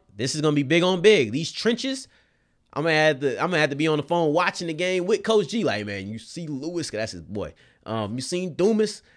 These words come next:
right? So, uh, those are definitely gonna be some things that I'm looking out for going forward. We're gonna talk about how this is kind of a swac West championship game, and that's the biggest storyline going in. But then also, if you're a Prairie View fan,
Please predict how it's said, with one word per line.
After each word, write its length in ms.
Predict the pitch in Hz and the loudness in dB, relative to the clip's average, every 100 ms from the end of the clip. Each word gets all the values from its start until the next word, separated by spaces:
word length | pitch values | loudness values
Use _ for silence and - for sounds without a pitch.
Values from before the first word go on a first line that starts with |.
| _ | _
right? 260 | - 135 135 | 0 2 2
So, 300 | 135 117 107 | 2 2 2
uh, 240 | 104 101 | 2 0
those 240 | 95 147 143 | 2 4 4
are 60 | |
definitely 320 | 135 135 127 117 | 4 2 2 -2
gonna 120 | 113 | -2
be 140 | 113 | -2
some 240 | 107 120 107 | -2 -4 -2
things 300 | 117 113 98 | -4 -4 -4
that 80 | |
I'm 160 | 104 104 | -4 -4
looking 200 | 104 104 | -6 -4
out 200 | 104 - | -6 -4
for 260 | 110 104 98 _ _ _ | -2 -2 -4 _ _ _
going 220 | 113 127 117 | -2 0 4
forward. 340 | 156 160 131 | 6 6 4
We're 100 | 135 | 2
gonna 140 | 147 | -2
talk 160 | 139 147 | 0 0
about 120 | 131 | 2
how 100 | 135 | 2
this 200 | 147 160 | 0 -4
is 80 | 185 | -6
kind 240 | 185 170 | -4 -2
of 60 | 180 | -2
a 40 | |
swac 360 | 139 143 139 135 | -4 0 0 0
West 200 | 123 - | -2 -2
championship 540 | 127 127 147 143 147 | -4 -4 -6 -6 -6
game, 240 | 127 143 131 | -4 -2 0
and 80 | 123 | -2
that's 140 | 156 | -2
the 100 | - | -4
biggest 380 | 143 120 - - | -2 -4 -4 -4
storyline 520 | 117 147 120 98 95 | 0 0 0 -4 -4
going 280 | 90 92 90 | -6 -6 -6
in. 200 | 95 92 - _ | -6 -8 -12 _
But 120 | 135 | -4
then 120 | 147 127 | -2 -2
also, 440 | 170 139 90 80 _ _ _ | -2 -4 -6 -8 _ _ _
if 100 | 104 | -6
you're 140 | 147 110 | -2 -2
a 40 | |
Prairie 440 | - 151 175 190 | -2 2 4 4
View 160 | 151 123 | 0 -4
fan, 460 | 123 113 107 98 | -4 -4 -4 -6